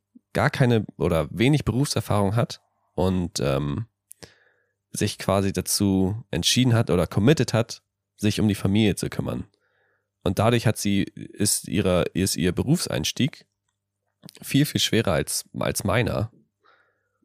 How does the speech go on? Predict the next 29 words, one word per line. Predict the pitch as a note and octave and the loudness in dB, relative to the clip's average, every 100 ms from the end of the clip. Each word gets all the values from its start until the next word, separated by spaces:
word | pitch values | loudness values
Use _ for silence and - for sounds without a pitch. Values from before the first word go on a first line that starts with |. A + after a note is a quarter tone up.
| _ _ _ - | _ _ _ -4
So, | - | -2
von | G2+ F#2+ | 0 2
daher | G#2+ G2+ - | 2 2 0
frage | - G2+ | -2 0
ich | |
mich | G#2 G2+ | 2 0
halt, | F#2+ - | -2 -4
ja, | - - D#2 - - - - | -8 -2 0 -2 -4 -12 -8
wär's | B1+ E2 A2+ | -2 0 0
überhaupt, | E2+ F#2+ - _ _ _ - _ _ _ _ | 0 -2 -4 _ _ _ -20 _ _ _ _
ist | - F#2+ | -2 -2
es | - | -2
halt | G#2 - | -2 -2
nicht | F#2 - | -4 -6
ein | - | -6
bisschen | G2+ - - | -2 -2 0
unkorrekt | A2 - - A2 - | -2 -2 -2 -2 0
so, | - A2 G2+ | 2 4 4
wenn | G2 F#2 - - - _ _ _ _ _ _ _ | 2 0 -4 -14 -20 _ _ _ _ _ _ _
ich | - B2 | 2 4
ihr | A2 | 4
das | G2 F#2+ | 4 2
mehr | G2 G#2 G2+ | 4 4 4
oder | G2 F#2+ | 4 4
weniger | G2 F2+ | 2 0
verbaut | F#2+ - - F#2 A#2 | -2 -4 0 0 2
hab, | B2 - _ | 0 0 _
dass, | - - - - - _ | -6 -4 -6 -8 -14 _
äh, | E2 F2 F2 D#2+ | 0 2 2 2